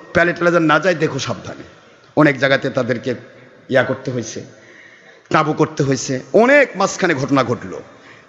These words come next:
আমি তাফসির থেকে বলছি ডাইরেক্টলি, আমি আমার নিজস্ব বক্তব্য, আমি কোনোটা আমার নিজস্ব বক্তব্য দিই না। তাফসিরে খজাইনুল ইরফান, তাফসিরে কানজুল ঈমান, তাফসিরে কুরতুবী,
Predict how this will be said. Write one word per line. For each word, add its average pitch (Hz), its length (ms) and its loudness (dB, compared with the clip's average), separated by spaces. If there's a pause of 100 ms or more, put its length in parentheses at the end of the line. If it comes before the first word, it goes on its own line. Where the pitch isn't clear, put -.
(120)
আমি 156 180 6
তাফসির 196 560 0
থেকে 214 180 2
বলছি 165 540 0
ডাইরেক্টলি, 151 500 0
আমি 139 160 2
আমার 151 180 4
নিজস্ব 151 440 0
বক্তব্য, 143 640 -2
আমি 139 140 2
কোনোটা 147 320 0
আমার 135 140 4
নিজস্ব 147 300 -2
বক্তব্য 123 340 -4
দিই 107 160 -6
না। 90 120 -12 (1400)
তাফসিরে 165 380 2
খজাইনুল 180 480 2
ইরফান, 151 500 2 (640)
তাফসিরে 147 340 -4
কানজুল 156 480 0
ঈমান, 139 480 2 (400)
তাফসিরে 170 340 0
কুরতুবী, 160 680 2